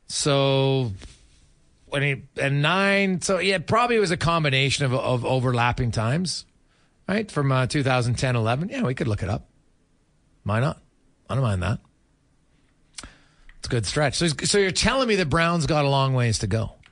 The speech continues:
Well, that's good news. So, 'cause he, he does, like, the timeline between goals is long because obviously he had a whole year off where he only played four games. 'Cause it's gone twenty-eight in Edmonton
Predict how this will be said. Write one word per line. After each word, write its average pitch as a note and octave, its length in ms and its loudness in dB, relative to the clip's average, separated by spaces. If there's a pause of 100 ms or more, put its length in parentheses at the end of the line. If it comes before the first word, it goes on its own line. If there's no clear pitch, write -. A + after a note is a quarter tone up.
(220)
Well, A2+ 80 -2
that's C3 180 0
good E2 200 -4
news. - 360 -10 (720)
So, - 300 -12 (120)
'cause D3+ 140 -2
he, E3 300 -2 (360)
he D#3+ 80 0
does, G3+ 500 0
like, E3 200 -2
the D3 280 -4
timeline A3 800 0
between G3+ 380 0
goals G#3 580 -2 (380)
is C3 160 0
long C3+ 320 2
because B2 260 -2
obviously A#2 300 0
he A#2 40 2
had A2 80 2
a G#2+ 40 0
whole G2+ 120 2
year F#2+ 280 0
off D#2+ 260 -4
where F#2 80 -2
he F2 80 -2
only E2 140 -4
played - 240 -8
four E2+ 180 -6
games. - 340 -12 (460)
'Cause A2+ 280 0
it's G#2+ 180 -4
gone A#2+ 260 0
twenty-eight E3+ 460 0
in C#3+ 80 0
Edmonton A#2+ 440 -2